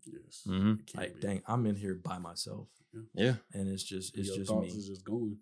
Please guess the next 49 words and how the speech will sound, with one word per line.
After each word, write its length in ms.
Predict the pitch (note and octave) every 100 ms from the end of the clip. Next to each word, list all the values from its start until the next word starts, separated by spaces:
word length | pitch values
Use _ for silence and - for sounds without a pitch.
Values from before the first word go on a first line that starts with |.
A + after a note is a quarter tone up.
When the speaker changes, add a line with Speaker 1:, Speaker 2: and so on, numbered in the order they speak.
| - -
Speaker 3:
Yeah. 400 | A2+ B2+ A#2 F#2+
Speaker 1:
<laughs> 400 | B2 B2+ A2 _ -
For 100 | F2+
real. 220 | G2+ F#2
Speaker 3:
And 140 | G2+ G2
it's 180 | F2 -
just 180 | -
like, 320 | - - - -
dang, 180 | B2+ F#2+
this 160 | B2
can 160 | - G2
be 140 | G2
overwhelming 540 | G#2 G2 F#2+ G#2+ G#2 F#2+
sometimes. 420 | F#2 F#2+ F#2 F#2
So 60 | F#2
I'm 60 |
Speaker 2:
Mm-hmm. 80 | F#2+
Speaker 3:
trying 140 | G2+
to 60 | F#2+
convey 280 | F#2 F2+ F2+
that 120 | E2+
into 240 | E2 -
a 40 | -
short 280 | - F2+ -
film 280 | F2+ F#2 -
and, 120 | G2 F#2
like, 120 | F#2
Speaker 2:
Yeah. 60 | A2
Speaker 3:
just 180 | G#2+
the 160 | - F2+ - -
insanity 560 | G#2+ G2 F#2+ F2+ F2+
it 100 | -
can 120 | G2
kinda 220 | - - -
drive 200 | - -
you 80 | G#2+
to. 200 | - A#2 - _ _ _ _ _ - -
Speaker 2:
On 120 | E2+
me. 200 | F#2 F#2+ - -
Speaker 3:
So, 180 | -
Speaker 1:
Right. 180 | A2 G2 - - - - _ _ _ _ G2
Speaker 2:
But 140 | G#2
even 220 | D3 D3+
Speaker 3:
yeah, 40 | C3+
Speaker 2:
within 280 | A#2+ C#3 C#3
Speaker 3:
man. 180 | C#3+
Speaker 2:
that, 60 | A#2
like, 180 | A#2 G2+
I, 220 | A#2+ A#2